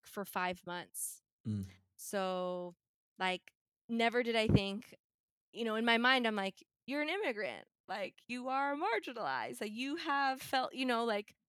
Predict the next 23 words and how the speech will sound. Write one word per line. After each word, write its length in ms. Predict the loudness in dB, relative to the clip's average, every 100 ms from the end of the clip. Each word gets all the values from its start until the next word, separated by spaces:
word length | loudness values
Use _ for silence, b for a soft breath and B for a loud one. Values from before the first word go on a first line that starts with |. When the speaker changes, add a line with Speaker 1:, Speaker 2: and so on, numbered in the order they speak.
| _ _ _ _ _ -2
Speaker 1:
you've 200 | 0 4
never 240 | 4 2
taught 380 | -2 0 0 0
me 480 | -2 -2 -2 -4 -8 _ _ _ _ _ _ 2
anything 440 | 6 12 12 10
about, 360 | 2 2 0 -4 _ _ _ _ _ _ -2
like, 180 | -2 -2
being 540 | -4 -2 0 -2 -2 -2
prejudiced 520 | -2 0 0 0 -2
or 60 |
raci-," 300 | -2 -2 0
like, 160 | -2 0 2
I've 180 | 2
never 240 | 2 2 -2
seen 440 | -6 -6 -4 -2
that 220 | -2 -2 -4
behavior 600 | -2 0 -2 -2 -4 -2
in 180 | -2 -2
my 140 | -2
dad 280 | 0 0 -2
before. 640 | -6 -6 -4 -2 0 -2 0
Speaker 2:
Mm-hmm. 300 | 0 2 2
Speaker 1:
Um, 180 | -2 -6